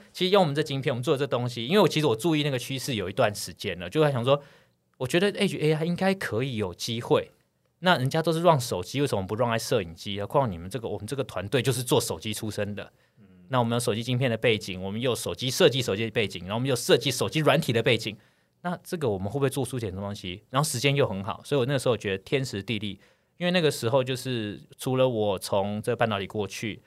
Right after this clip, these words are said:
Speaker 1: 那总经理从监控摄影机过去，那另外五个人基本上都是从智慧型手机的这个最大的智慧手机代工厂这个出来的。
Speaker 2: 嗯。
Speaker 1: 那其实那这样我们凑起来不就是刚好是一个，他们又
Speaker 2: 很强的 team。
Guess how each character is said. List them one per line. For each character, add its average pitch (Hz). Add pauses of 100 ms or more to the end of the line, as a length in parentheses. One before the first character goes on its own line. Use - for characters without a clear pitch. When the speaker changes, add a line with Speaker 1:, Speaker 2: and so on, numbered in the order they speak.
(220)
Speaker 1:
那 139
总 110
经 127
理 -
从 104
监 113
控 117
摄 113
影 92
机 98
过 98
去， 110
那 143
另 160
外 160
五 101
个 101
人 95
基 123
本 104
上 101
都 101
是 107
从 90
智 110
慧 104
型 87
手 -
机 95
的 87
这 104
个 - (440)
最 113
大 98
的 92
智 -
慧 104
手 90
机 92
代 104
工 101
厂 -
这 110
个 98
出 110
来 85
的。 -
Speaker 2:
嗯。 - (340)
Speaker 1:
那 170
其 120
实 110
那 139
这 -
样 143
我 123
们 104
凑 139
起 -
来 98
不 101
就 127
是 120
刚 127
好 95
是 107
一 92
个， 90 (720)
他 165
们 143
又 156
Speaker 2:
很 104
强 101
的 -
team。 107